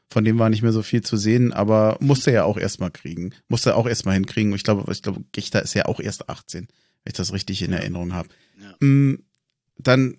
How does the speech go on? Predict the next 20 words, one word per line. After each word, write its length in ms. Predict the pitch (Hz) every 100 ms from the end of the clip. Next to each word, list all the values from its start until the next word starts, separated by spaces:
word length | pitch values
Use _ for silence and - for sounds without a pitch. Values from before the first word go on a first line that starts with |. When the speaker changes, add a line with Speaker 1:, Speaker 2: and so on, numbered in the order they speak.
| _
Speaker 1:
wie 260 | 127 131 120
sieht's 260 | 160 -
denn 140 | 160 135
aus 260 | 135 143
mit 160 | 135 127
den 160 | 131
Spielern, 680 | 139 - 135 139 135 131 127
wo 140 | 117 120
man 160 | 120
sagen 300 | 113 120 120
muss, 420 | 117 120 - - - _ _ _ _ _ _ _
das 540 | 107 123 - - - - _ _
war 200 | - 117
nix? 500 | 110 107 - - -
Serda 420 | 117 113 139 147
hatten 180 | 139 165 165
wir 120 | 160
schon. 460 | - 175 196 202 _ _ _ _ _ _
Speaker 2:
Mhm. 520 | 127 120 110 110 131 _ _ _ _ _ _ _
Speaker 1:
Kempf? 420 | 139 147 190 -